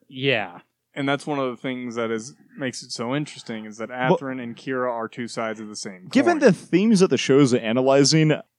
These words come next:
Speaker 3: I think it would have been a terrible idea for them to not have tried to humanize both sides of the conflict.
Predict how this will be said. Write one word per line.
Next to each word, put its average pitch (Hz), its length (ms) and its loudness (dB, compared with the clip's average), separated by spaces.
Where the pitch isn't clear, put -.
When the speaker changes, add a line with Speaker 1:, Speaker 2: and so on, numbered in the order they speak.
Speaker 3:
I 123 100 2
think 151 240 2
it 151 80 4
would 131 200 6
have 143 120 4
been 127 260 6
a 113 140 -2
terrible 165 400 6
idea 127 380 6
for 113 200 2
them 104 200 2
to 101 160 -4
not 98 300 2
have 98 120 -4
tried 101 200 0
to 92 40 -2
humanize 101 480 2
both 95 180 0
sides 98 240 2
of 92 60 -4
the 87 60 -4
conflict. 101 540 -2